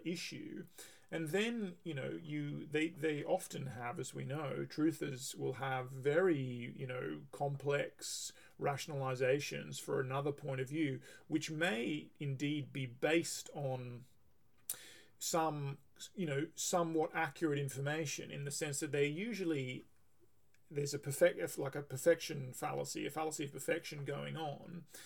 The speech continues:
and they have cherry-picked what is actually bad about a certain thing, like the, the actual conspiracies that are, in fact, part of our societies,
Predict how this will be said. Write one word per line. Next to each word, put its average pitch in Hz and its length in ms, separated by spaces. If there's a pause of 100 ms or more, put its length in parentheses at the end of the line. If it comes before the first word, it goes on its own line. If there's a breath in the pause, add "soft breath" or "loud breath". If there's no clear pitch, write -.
(460 soft breath)
and 151 180
they 151 120
have 147 180
cherry-picked 185 920
what 160 260
is 208 320 (100)
actually 170 560
bad 151 460
about - 280
a - 40
certain 151 320
thing, - 240
like 151 240
the, 160 140 (140)
the 175 200
actual 202 420
conspiracies 151 760
that - 160
are, 170 300
in 131 80
fact, - 360 (340 soft breath)
part 135 260
of 123 280
our 127 420 (100)
societies, - 760